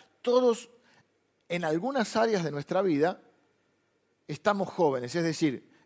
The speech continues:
estamos menos experimentados que otros. Y la bendición de la iglesia es que conviven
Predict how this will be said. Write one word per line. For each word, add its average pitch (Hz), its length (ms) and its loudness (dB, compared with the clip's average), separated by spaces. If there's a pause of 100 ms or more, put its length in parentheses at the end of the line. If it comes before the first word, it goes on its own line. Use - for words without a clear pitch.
estamos 202 320 -4
menos 226 260 -4
experimentados 156 680 -4
que 135 160 -6
otros. - 400 -14 (280)
Y 165 100 0
la 185 100 6
bendición 196 560 -4
de 226 80 4
la 220 80 0
iglesia 214 480 0
es 147 140 -2
que 160 220 0 (300)
conviven 208 640 -2